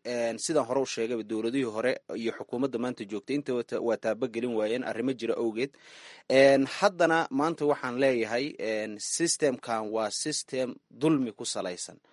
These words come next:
Maxaa yeelay, meel kastoo hadda waxa afartii sawir sida soo taagto heshiis saxiixa isaga waxaa moodaa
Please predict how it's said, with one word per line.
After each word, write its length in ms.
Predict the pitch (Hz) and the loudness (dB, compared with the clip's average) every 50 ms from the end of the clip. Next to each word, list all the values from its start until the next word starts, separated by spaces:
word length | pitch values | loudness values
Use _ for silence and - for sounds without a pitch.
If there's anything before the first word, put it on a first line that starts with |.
| _ - - - _ _ - | _ -20 -20 -20 _ _ -12
Maxaa 240 | - - - 170 175 | -6 0 2 4 6
yeelay, 480 | 185 170 151 147 147 151 160 165 - - | 6 6 6 6 4 2 0 0 -4 -4
meel 200 | - 139 160 185 - | 0 0 0 0 0
kastoo 300 | - 151 - - 160 143 | -4 -6 -6 -4 -4 -4
hadda 240 | 135 151 143 139 | -4 -4 -2 0
waxa 260 | 139 147 147 - 135 120 151 | 0 0 0 0 -2 -4 -4
afartii 340 | - - 135 - - 139 127 | -4 -6 -10 -8 -8 -6 -4
sawir 280 | - 156 151 139 123 | -4 -2 -2 -4 -4
sida 160 | - - 151 | -6 -8 -8
soo 160 | 139 - 143 135 | -6 -6 -6 -6
taagto 340 | - - 123 - - 147 | -6 -8 -10 -8 -8 -8
heshiis 320 | 135 127 117 - 147 131 - | -8 -6 -6 -6 -6 -6 -6
saxiixa 320 | - 113 123 135 131 123 113 | -8 -8 -8 -6 -4 -4 -4
isaga 240 | 110 - 135 127 | -2 -2 -2 0
waxaa 240 | 123 135 127 123 123 | 0 0 0 0 -2
moodaa 380 | 113 110 104 101 87 92 90 | -2 -4 -6 -6 -6 -8 -12